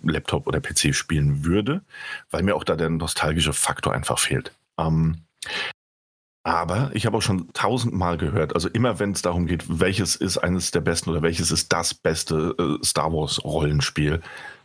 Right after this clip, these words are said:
dann war's eben Knights of the Old Republic. Und als großer Star Wars Fan und Videospiel-Fan und, äh,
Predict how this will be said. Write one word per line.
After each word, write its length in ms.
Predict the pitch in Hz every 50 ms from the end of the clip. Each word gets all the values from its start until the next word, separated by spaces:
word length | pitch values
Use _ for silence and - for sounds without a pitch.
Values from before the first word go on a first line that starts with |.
| _ -
dann 160 | - 76 71
war's 180 | 73 76 76 -
eben 160 | 80 - 71
Knights 260 | 69 67 69 69 -
of 120 | 76 - -
the 80 | 80
Old 240 | 73 71 76 78 -
Republic. 480 | 85 76 - - 87 - - 78 69 - - - - - - - - -
Und 240 | - 107 107 101 -
als 160 | 104 95 -
großer 240 | - 95 80 82 73
Star 240 | - - 76 71
Wars 160 | 69 73 69 -
Fan 480 | - - - - 80 80 85 113 160
und 340 | - - 113 131 185 - -
Videospiel-Fan 840 | 104 98 90 104 107 92 - - 123 117 120 120 120 113 123 139 131
und, 420 | - - 120 143 185 185 - -
äh, 220 | - 139 156 104